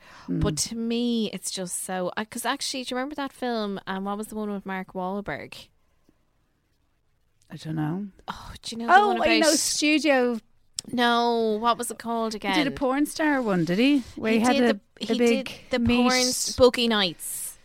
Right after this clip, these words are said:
Speaker 1: Oh, yeah.
Speaker 2: Boogie Nights. But with, I thought that film was so good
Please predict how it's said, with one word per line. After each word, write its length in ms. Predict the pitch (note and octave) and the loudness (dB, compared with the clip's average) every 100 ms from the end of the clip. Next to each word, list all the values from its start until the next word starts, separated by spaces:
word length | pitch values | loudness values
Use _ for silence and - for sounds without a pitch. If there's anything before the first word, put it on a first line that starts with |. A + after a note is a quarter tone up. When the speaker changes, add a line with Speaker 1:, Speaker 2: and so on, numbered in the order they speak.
| _ _ _ _ _ - | _ _ _ _ _ -2
Speaker 1:
Oh, 140 | C4 | 2
yeah. 200 | C4 E3 | 4 2
Speaker 2:
Boogie 180 | G#3+ G#3+ | 0 -2
Nights. 300 | G#3 F3 - - | -2 -4 -8 -10
But 100 | A3+ - | -10 -8
with, 260 | A#3+ F4+ E4+ | -4 -2 -2
I 220 | C#4 E4 | -2 -2
thought 200 | E4 D#4 | -4 -4
that 140 | C#4+ | -4
film 280 | C#4 B3+ A#3 | -4 -2 -2
was 100 | A3+ | -2
so 400 | - A3+ A3 G#3+ | -4 -2 -2 -2
good 320 | G#3 G#3+ G#3+ | -4 -4 -4